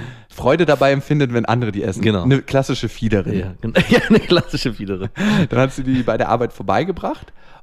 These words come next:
Speaker 1: und
Speaker 2: Nein, nein, stimmt nicht. In dem Prozess des Pralins erstellen, was macht man eigentlich? Backt man Pralinen? Hat sie mit einer Freundin geredet, dass sie, glaub ich, den, über den Podcast haben die auch gesprochen.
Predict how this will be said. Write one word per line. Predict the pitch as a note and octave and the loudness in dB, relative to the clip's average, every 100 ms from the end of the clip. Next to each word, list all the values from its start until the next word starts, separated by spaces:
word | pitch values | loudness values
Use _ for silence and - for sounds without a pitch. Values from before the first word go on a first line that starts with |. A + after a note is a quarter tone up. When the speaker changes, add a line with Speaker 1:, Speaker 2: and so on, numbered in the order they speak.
| - | -4
Speaker 1:
und | B2 C3+ B2+ A#2 | 0 2 0 0
Speaker 2:
Nein, | B2+ | 2
nein, | C#3+ A2+ | 2 0
stimmt | - G2 | -4 -12
nicht. | F2 - - _ _ _ _ - _ _ | -12 -16 -20 _ _ _ _ -20 _ _
In | - B2 | -2 2
dem | B2+ B2 | 4 4
Prozess | A#2+ - E3 | 2 2 0
des | - - | -2 -2
Pralins | A#2 A2 D#3 - - - - - | 0 0 -2 -6 -14 -20 -16 -12
erstellen, | F#2+ - G2+ B2+ | -8 -4 -2 -2
was | A#2 A2 | -4 -6
macht | A2+ | -8
man | D#3 | -6
eigentlich? | F2+ G#2 | -8 -8
Backt | - - | -14 -10
man | B2+ | -8
Pralinen? | B2+ D3 D#3+ F3+ - _ _ - | -6 -6 -6 -6 -8 _ _ -6
Hat | B2+ | -4
sie | - | 0
mit | A#2 | 0
einer | |
Freundin | G#2 G#2+ D3+ D3+ | 2 2 2 0
geredet, | B2+ B2 C#3 B2 | 2 2 2 0
dass | A2 | -2
sie, | A#2 | -2
glaub | A2 | -2
ich, | G#2+ | -2
den, | - G#2 | -8 -12
über | - A#2+ | -6 -6
den | G2+ | -4
Podcast | G2 D#3 - E3 D3 | -6 -8 -6 -6 -4
haben | D#3 | -4
die | D3+ | -6
auch | C3+ | -6
gesprochen. | C#3 - D3+ C#3+ C3+ | -10 -10 -8 -6 -6